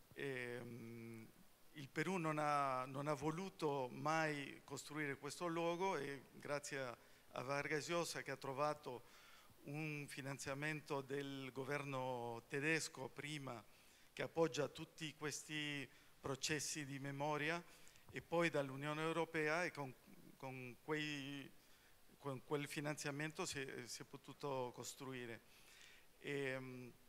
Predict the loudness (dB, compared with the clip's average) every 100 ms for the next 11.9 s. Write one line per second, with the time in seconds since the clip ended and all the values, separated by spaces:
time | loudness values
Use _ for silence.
0 | -20 -20 -20 -20 -20 -20 -20 -20 -16 -4
1 | -2 6 6 6 6 6 8 6 6 4
2 | 6 6 6 2 -2 -2 0 -2 -2 -2
3 | 0 2 0 -4 -12 -20 -18 -18 -20 -16
4 | -6 -2 2 2 2 2 0 -2 -4 -2
5 | -4 2 6 8 6 4 2 4 2 2
6 | 2 2 6 4 4 -6 -18 -20 -20 -6
7 | -4 -2 -2 -2 -2 0 0 6 4 6
8 | 2 4 4 6 6 6 4 2 2 -2
9 | 2 2 2 0 2 2 4 4 2 -2
10 | 0 0 0 0 0 -2 0 0 0 -4
11 | -4 -2 0 0 0 -2 0 2 0